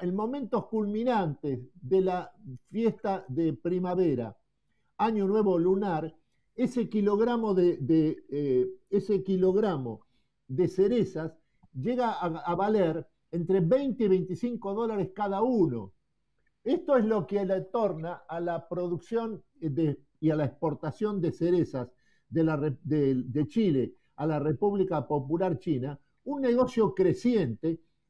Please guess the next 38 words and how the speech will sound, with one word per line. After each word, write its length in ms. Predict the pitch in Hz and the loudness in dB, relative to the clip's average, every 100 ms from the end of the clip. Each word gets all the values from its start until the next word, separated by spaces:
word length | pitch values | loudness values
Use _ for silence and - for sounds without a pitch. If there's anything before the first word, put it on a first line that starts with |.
| - | 0
que 120 | 196 | 2
está 260 | 190 - | 2 0
creciendo 680 | - 208 185 226 175 160 170 | 2 0 0 0 0 0 0
este 340 | 180 190 208 220 | 0 0 2 2
año, 280 | 190 151 | 0 -2
está 160 | 143 220 | -4 -2
aumentando 640 | 202 170 165 185 185 135 156 | 0 0 -2 -2 -2 0 -2
este 240 | 160 185 | -2 -2
año, 400 | 175 120 127 147 - _ _ _ _ | -2 -4 -6 -8 -14 _ _ _ _
más 200 | - 185 | -2 2
de 100 | 180 | 4
veintisiete 680 | 190 190 - 190 220 254 233 | 4 4 2 0 0 0 0
por 220 | - 208 | 0 -2
ciento 380 | 190 226 233 214 | -2 -2 -4 -4
respecto 500 | 180 - - 190 190 | -4 -4 -4 -4 -2
a 40 | 175 | -2
la 140 | 156 | -2
cosecha 460 | 156 147 175 175 151 | -6 -4 -4 0 -2
del 140 | 151 | 0
año 180 | 147 127 | -2 -4
pasado. 560 | 131 - 160 101 92 - _ _ _ _ _ _ _ - | -6 -4 -4 -2 -6 -12 _ _ _ _ _ _ _ 0
Eh, 220 | 151 151 | 2 2
hay 140 | 202 | 2
que 140 | 240 262 | 0 2
tomar 220 | 254 262 | 2 2
en 120 | 311 | 0
cuenta 380 | 190 226 170 180 | 2 0 2 0
de 100 | 170 | 2
que 120 | 196 | 2
atrás 360 | 185 - 294 247 | 0 4 4 4
de 100 | 196 | 2
esta 220 | - 170 | 0 -2
demanda 460 | 160 160 170 156 143 | 0 0 -2 -4 -4
fenomenal 720 | 185 185 175 190 214 147 120 | -4 -4 -2 -2 -2 -2 -4
de 80 | 127 | -6
la 100 | 123 | -6
República 600 | 127 127 170 151 135 120 | -6 -4 -2 -2 -4 -6
Popular 640 | 139 135 165 151 131 123 | -6 -6 -4 -2 -2 -6